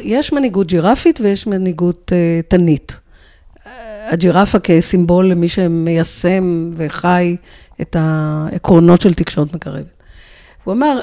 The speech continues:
"המנהיג הג'ירפי, ה-, הוא המנהיג שהוא גם יש לו מה להציע, אבל גם אנשים מעוניינים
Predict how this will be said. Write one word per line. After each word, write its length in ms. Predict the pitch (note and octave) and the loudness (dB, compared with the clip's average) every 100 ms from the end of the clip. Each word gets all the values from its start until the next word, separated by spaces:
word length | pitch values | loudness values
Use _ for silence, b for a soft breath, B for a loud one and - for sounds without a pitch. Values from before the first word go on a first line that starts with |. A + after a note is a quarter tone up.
| - | -2
"המנהיג 840 | F#3+ F#3 F3+ F3+ F3+ F#3 C#4+ D#4 C4 | -2 0 -2 -4 -4 0 0 2 2
הג'ירפי, 1040 | A3 F#3+ F3 E3 F3 E3+ B3+ - E3 E3+ E3+ - | 2 0 -4 -2 0 2 0 0 -2 -2 -4 -8
ה-, 80 | E3 - _ _ _ | -10 -12 _ _ _
הוא 420 | - F#3+ F#3 F3 | -8 -8 -8 -8
המנהיג 480 | E3+ E3+ A3 D4+ A#3+ | -8 -6 -6 -6 -8
שהוא 320 | - F3 D3 | -10 -8 -6
גם 220 | D3 F#3+ | -6 -8
יש 160 | C4 - | -8 -8
לו 60 | F3 | -6
מה 140 | D#3 | -6
להציע, 560 | D#3 D3+ - D4+ C#4 G#3 | -6 -6 -6 -2 0 0
אבל 160 | F3+ | -2
גם 200 | E3+ G3+ | -2 -2
אנשים 520 | A#3+ G3 - C4 B3 | -4 -6 -4 -2 -2
מעוניינים 1040 | G3 G3+ G3+ G3 F#3+ F#3+ F#3+ G#3+ C#4+ C4 | -4 -6 -8 -8 -8 -8 -8 -6 -4 -4